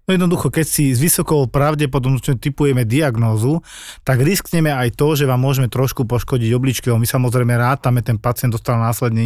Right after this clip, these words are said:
infúziu päťsto mililitrov, aby sme to prepláchli, ten kontrast, takzvané. A dobre sme urobili, aj keď sme nenašli zápal v mediastine, v tom priestore,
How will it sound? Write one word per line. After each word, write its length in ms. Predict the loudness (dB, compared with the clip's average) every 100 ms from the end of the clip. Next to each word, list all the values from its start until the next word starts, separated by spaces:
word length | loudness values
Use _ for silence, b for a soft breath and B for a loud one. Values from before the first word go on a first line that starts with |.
| 0
infúziu 560 | 0 -2 0 0 0 -4 B B B -4
päťsto 320 | -2 0 0
mililitrov, 560 | 2 2 2 0 0 2
aby 80 | 0
sme 160 | 0
to 80 | 0
prepláchli, 640 | 0 0 2 0 0 -2 0
ten 160 | 0
kontrast, 560 | 0 -2 0 -2 -4 -6 -4
takzvané. 560 | -2 0 0 0 -2 B B B B B -2
A 400 | 0 2 2 0 -4 -2
dobre 160 | 0 0
sme 160 | 0
urobili, 400 | 2 2 2 2
aj 80 | 0
keď 100 | 0 -2
sme 160 | 0
nenašli 240 | 0 0 0
zápal 320 | 0 0 0
v 160 | 0 0
mediastine, 560 | 0 0 0 0 0
v 80 | 0
tom 80 | -2
priestore, 640 | 0 -2 0 0 0 -2